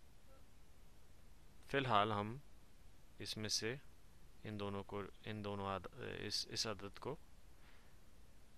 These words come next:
चालीस की अदद को हम एक से छोटा करते हैं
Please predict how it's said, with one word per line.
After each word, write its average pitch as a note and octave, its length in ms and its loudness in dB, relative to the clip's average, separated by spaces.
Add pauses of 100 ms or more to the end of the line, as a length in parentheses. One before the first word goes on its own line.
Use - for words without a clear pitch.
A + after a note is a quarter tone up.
(460)
चालीस G#2 460 6
की G2 540 2
अदद G2 300 0
को G2+ 160 -2
हम F#2+ 300 -2 (1500)
एक G2+ 180 0
से - 120 -4
छोटा G2 340 -2
करते - 300 -4
हैं C#3+ 240 -2